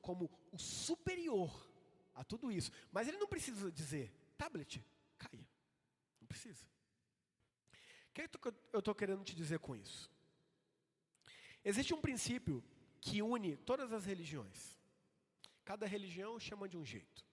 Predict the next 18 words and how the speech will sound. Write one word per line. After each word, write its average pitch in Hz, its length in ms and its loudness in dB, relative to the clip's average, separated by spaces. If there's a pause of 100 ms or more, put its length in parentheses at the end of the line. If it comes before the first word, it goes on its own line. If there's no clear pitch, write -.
(920)
Se - 180 -4
chama, 113 480 -2 (1080)
no 240 140 4
cristianismo, 170 720 2 (420)
lei 262 460 2 (320)
da 196 100 -2
semeadura. 135 680 -4 (520)
O 123 80 -10
que - 120 -2
você 135 260 -2
planta, 240 400 2
você 165 360 4 (960)
colhe. 104 380 -10 (1500)
No 160 100 -2
budismo, 285 680 4 (420)
se 151 140 -4
chama 277 400 4 (1000)
karma. 117 480 -2